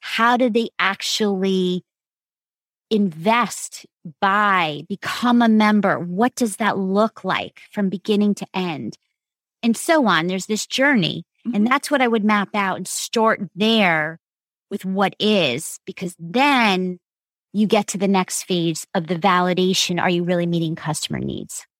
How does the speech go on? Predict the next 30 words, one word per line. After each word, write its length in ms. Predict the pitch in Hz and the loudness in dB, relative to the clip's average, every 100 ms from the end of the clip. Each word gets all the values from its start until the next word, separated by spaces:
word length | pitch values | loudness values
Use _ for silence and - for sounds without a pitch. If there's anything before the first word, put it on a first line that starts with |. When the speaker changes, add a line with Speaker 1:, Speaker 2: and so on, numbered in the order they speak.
| _ _ _ _ - | _ _ _ _ -6
Speaker 2:
Excellent. 460 | 180 - - 156 - _ - | -6 -4 -4 -4 -6 _ -2
Perfect. 520 | 214 196 160 - - - | -2 -2 -6 -8 -10 -2
I 140 | 185 | 0
would 120 | 180 | 0
totally 440 | - 247 247 240 233 | -2 0 2 2 2
agree. 400 | 214 208 151 - _ _ _ _ _ _ _ | 2 0 0 -6 _ _ _ _ _ _ _
So 240 | - 320 | -2 0
if 140 | 269 - | 0 0
people 300 | 320 330 294 | 0 2 4
want 180 | 285 - | 2 -2
to 100 | 220 | -4
connect 300 | - 220 220 | -2 -2 -4
with 180 | - | -4
you, 320 | 254 359 190 180 | 2 2 2 0
where's 280 | 196 196 | 0 -2
the 80 | - | -2
best 240 | 190 175 - | -4 -4 -6
place 200 | 175 - | -6 -4
to 100 | 160 | -4
do 160 | 165 | 0
that? 260 | 175 220 165 - _ _ _ _ _ | 0 0 -4 -16 _ _ _ _ _
Speaker 1:
I 80 | 208 | 0
would 180 | 185 180 | 2 2
love 240 | 185 180 | 2 0
that. 300 | 180 175 170 | 0 -2 -4
So 440 | - - 185 185 - | -8 -4 0 0 -2
my 600 | 190 196 190 185 185 180 180 _ _ _ _ - | 0 2 2 2 0 -2 -6 _ _ _ _ -2
podcast, 600 | 349 - 226 175 - 208 | -2 -2 -2 -4 -4 -4
my 180 | 190 175 - | -4 -4 -2
blog, 580 | 208 226 240 240 233 | 2 4 4 4 2